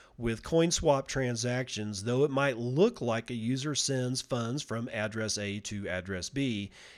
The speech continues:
in reality, her coins end up in address Z, which is entirely unconnected to either A or B, Belcher wrote.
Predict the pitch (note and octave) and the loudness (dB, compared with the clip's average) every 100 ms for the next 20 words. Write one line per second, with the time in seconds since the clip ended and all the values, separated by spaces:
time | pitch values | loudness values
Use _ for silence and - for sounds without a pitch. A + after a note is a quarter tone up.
0 | - C3+ B2 B2+ C3 D#3+ D#3+ C3+ A#2+ G#2 | -4 0 2 2 4 4 4 4 0 -2
1 | - C3+ - - D#3+ D3 B2 C3 B2 C#3+ | -4 -4 -4 0 2 2 0 -2 0 4
2 | F3 G2 - - G#2+ G#2+ G#2 G2+ G#2+ G2 | 4 2 -4 -6 -4 -2 -2 -2 -4 -2
3 | - - _ - F#2+ G#2 C3 F2 D#2+ - | -2 -4 _ -8 -4 -2 -2 -2 -8 -14
4 | - - - C3 C#3+ B2+ C3 A#2+ C#3+ D#3+ | -20 -14 -2 0 2 2 2 0 4 6
5 | F3 D3 C#3 B2+ D#3+ D#3 E3 C#3+ - G2+ | 6 6 4 4 2 2 4 4 2 -6
6 | F2+ - B2 B2 B2 - A2+ G2+ F#2 F2 | -4 -6 -4 -2 -2 -2 -2 -2 -4 -10
7 | _ _ - A2+ G#2+ F2+ B2 F#2 D#2+ D2+ | _ _ -6 -2 -2 0 0 -2 -8 -16
8 | G#2+ G#2 F2 F#2 E2+ G2+ F2+ D2+ | -6 -4 -4 -6 -4 -2 -4 -6